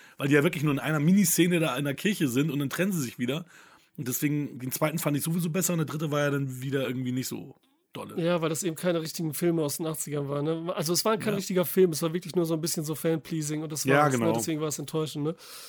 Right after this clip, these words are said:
Speaker 2: Ja, aber
Speaker 1: Absolut.
Speaker 2: genauso mit, ähm, später war das bei, ähm, wie heißt nochmal der Film mit der Karte? Nicht Last Action Hero.
Speaker 1: Ah, mhm.
Speaker 2: Da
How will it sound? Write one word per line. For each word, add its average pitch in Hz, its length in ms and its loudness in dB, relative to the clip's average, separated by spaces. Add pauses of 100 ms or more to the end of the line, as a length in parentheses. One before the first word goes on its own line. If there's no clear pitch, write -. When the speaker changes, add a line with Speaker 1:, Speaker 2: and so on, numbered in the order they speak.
(160)
Speaker 2:
Ja, 175 100 4
aber 165 120 8
Speaker 1:
Absolut. 160 180 -4
Speaker 2:
genauso 190 380 4
mit, 262 300 2
ähm, 233 420 2 (840)
später 254 440 -4
war 247 60 0
das 240 180 -2
bei, 214 400 0
ähm, 190 580 -2 (380)
wie 185 100 -2
heißt 247 200 0
nochmal 233 120 -2
der 214 100 -2
Film 240 240 -4
mit 220 120 -6
der 196 100 -2
Karte? 254 540 -8 (220)
Nicht - 200 -6 (960)
Last 185 580 -6
Action 240 260 0
Hero. 160 420 0 (240)
Speaker 1:
Ah, 170 140 0 (120)
mhm. 147 280 0
Speaker 2:
Da 254 380 6